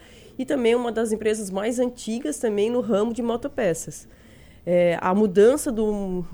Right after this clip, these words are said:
de sair do, de implementos agrícolas pra motopeças foi depois da enchente de setenta e quatro.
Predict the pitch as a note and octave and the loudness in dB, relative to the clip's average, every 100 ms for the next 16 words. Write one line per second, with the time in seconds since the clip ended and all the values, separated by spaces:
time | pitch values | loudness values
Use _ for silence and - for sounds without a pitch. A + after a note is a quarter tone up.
0 | D#3+ D#3+ F3 - F3+ F#3+ F#3 F#3 E3+ - | -10 -8 -6 0 0 0 0 -2 -2 -4
1 | - - - - - - F#3+ G3 G3 F#3+ | -6 -6 -8 -8 -8 -4 0 2 2 0
2 | - F#3 F#3 F#3+ F3 E3+ E3 - - F3+ | 0 0 0 -2 0 -2 -2 -8 -4 0
3 | F3+ F3 F3 F3+ F#3+ F#3 F3+ C4 - E4 | 0 0 0 -2 -2 0 2 0 -4 -10
4 | - - - - - F#3+ G3 G#3 G3+ F#3+ | -12 -20 -20 -20 -8 -2 0 0 0 -4
5 | F#3 F#3+ F#3+ G#3+ G3 G3 - G3 F3+ - | -2 -2 2 2 2 0 0 -2 -4 -4
6 | F#3+ G3+ G#3 G3+ G3 G#3 - F4+ | -2 -2 -2 -2 0 0 -2 -10